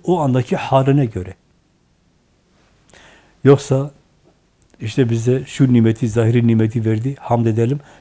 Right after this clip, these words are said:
şükredelim. Şükretmek başka şey, hamd etmek başka bir şey. Hamd bir tek Allah'a mahsustur.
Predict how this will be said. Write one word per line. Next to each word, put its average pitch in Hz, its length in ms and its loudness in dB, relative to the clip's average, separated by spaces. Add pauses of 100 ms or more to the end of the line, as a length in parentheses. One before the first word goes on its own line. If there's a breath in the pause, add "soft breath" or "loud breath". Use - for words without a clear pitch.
şükredelim. 123 600 0 (1040)
Şükretmek 104 580 -8
başka 101 240 -8
şey, 156 240 -6 (140)
hamd 123 340 0
etmek 120 420 -8
başka 110 380 -4
bir 95 60 -12
şey. - 220 -20 (240)
Hamd 127 300 -2 (440)
bir 135 120 2
tek 127 180 -4 (100)
Allah'a 110 340 -2
mahsustur. 135 640 -4